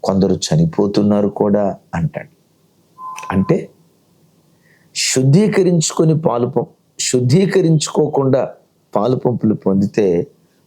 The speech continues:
ఒకడు బలహీనుడవుతున్నాడు, రెండు, రోగులవుతున్నారు, మూడవది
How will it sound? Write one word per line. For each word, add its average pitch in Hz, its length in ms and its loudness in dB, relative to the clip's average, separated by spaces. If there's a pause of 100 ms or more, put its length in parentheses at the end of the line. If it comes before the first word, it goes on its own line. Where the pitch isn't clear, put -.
(160)
ఒకడు 98 260 0
బలహీనుడవుతున్నాడు, 101 1160 0 (1200)
రెండు, 139 240 2
రోగులవుతున్నారు, 98 1000 0 (760)
మూడవది 113 500 2